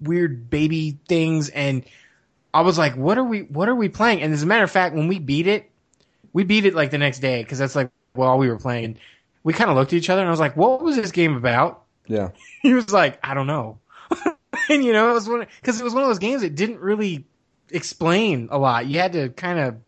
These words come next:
Speaker 1: piece it together.
Speaker 2: <laughs>
Speaker 1: Um, but it's just, that's another one that sticks out. And you, you know, s-, speaking of Metal Gear, uh, I was a huge Castlevania fan. Like,
Speaker 2: Oh, yeah.
Speaker 1: I have been since,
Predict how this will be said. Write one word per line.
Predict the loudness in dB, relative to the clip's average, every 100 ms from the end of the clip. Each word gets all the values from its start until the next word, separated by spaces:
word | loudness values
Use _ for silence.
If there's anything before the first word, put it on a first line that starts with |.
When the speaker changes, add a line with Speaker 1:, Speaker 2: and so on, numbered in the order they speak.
| _
Speaker 1:
piece | -12 -8 -8
it | -8
together. | -4 -2 0 -2 -4 _ -20 -16
Speaker 2:
<laughs> | -14 -4 0
Speaker 1:
Um, | 2 4
but | 2 0 _ -2
it's | 0 0
just, | 0
that's | 2 2 2
another | 2 2
one | 2 0
that | -4
sticks | -6 -6 -2
out. | -2 0
And | -2 -4 -6 _ _ _ _ _ -4
you, | -2
you | 0
know, | 2 0 -2 -8 -20 -20
s-, | -20 -8 -6
speaking | -2 0 2 2
of |
Metal | 4 4
Gear, | 2 0 2 4 2 -4 _ _ _ _ _ _ _ _ -4 2
uh, | 4 4 2 0 0
I | 2
was | 2
a |
huge | 0 -2 0
Castlevania | 0 0 0 0 -2 -2
fan. | -6 -6 -6 -8 -2
Like, | 0 0
Speaker 2:
Oh, |
yeah. | 0 0
Speaker 1:
I |
have | 2 0 0
been | -2
since, | -4 -10 -12